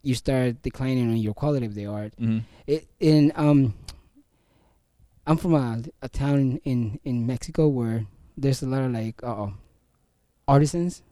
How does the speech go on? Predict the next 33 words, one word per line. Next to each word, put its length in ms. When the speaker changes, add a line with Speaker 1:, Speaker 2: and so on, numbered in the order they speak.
Speaker 1:
and 160
they 100
do, 280
they 180
do, 180
like, 320
uh, 320
quilts 680
Speaker 2:
Mm-hmm. 120
Speaker 1:
and, 300
and, 400
um, 400
and 320
yeah, 180
I 60
think 240
it's, 120
it's, 200
it's 160
right 160
to 60
quilt, 400
but 160
they're 160
very 240
high 180
quality 340
quilts. 460
It's 160
Speaker 2:
Mm-hmm. 80
Speaker 1:
like 140
they 80
use 300